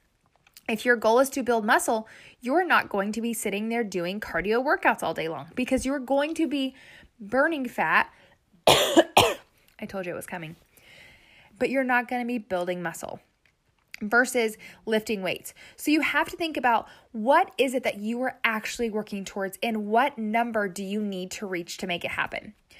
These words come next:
So for me, I need to make a fifteen minute podcast. I know that that is what my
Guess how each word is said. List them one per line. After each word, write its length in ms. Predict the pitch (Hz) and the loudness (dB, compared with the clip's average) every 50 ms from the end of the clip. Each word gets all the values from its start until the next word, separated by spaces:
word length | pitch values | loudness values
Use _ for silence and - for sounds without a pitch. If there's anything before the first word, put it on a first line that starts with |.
| - - - - | -20 -20 -20 -16
So 200 | - - - 226 | -8 0 0 0
for 200 | 226 - 233 220 | 2 2 0 -2
me, 300 | 208 208 208 220 262 294 - - - - - - | -2 -2 -4 -6 -6 -8 -12 -20 -20 -12 -2 0
I 220 | 233 226 220 226 | 2 2 2 2
need 300 | 220 202 196 196 214 214 | -2 -4 -4 -4 -6 -6
to 120 | - - 311 | -4 -6 -4
make 340 | 285 247 208 208 214 - - | -2 -2 -2 -2 -4 -6 -6
a 140 | - 240 240 | -6 -6 -6
fifteen 540 | 220 - - 180 - - - - 226 214 208 | -6 -4 -6 -6 -6 -6 -10 -8 -6 -6 -4
minute 220 | 202 202 208 208 | -4 -4 -4 -6
podcast. 560 | - - 247 277 269 - - - - - - - _ - | -4 0 0 0 0 -2 -6 -8 -8 -8 -12 -14 _ -4
I 220 | 220 220 226 233 | 0 2 2 2
know 320 | 233 226 226 233 262 311 | 2 0 0 0 0 2
that 240 | 302 262 - - - | 2 0 0 0 -2
that 240 | - 208 214 262 - - | -4 -2 -4 -4 -4 -4
is 200 | 311 277 - - | -6 -6 -4 -2
what 180 | 269 262 - | -2 -2 -2
my 600 | 226 233 233 233 240 233 240 254 269 285 320 330 | -4 -6 -4 -4 -4 -4 -4 -4 -6 -6 -8 -10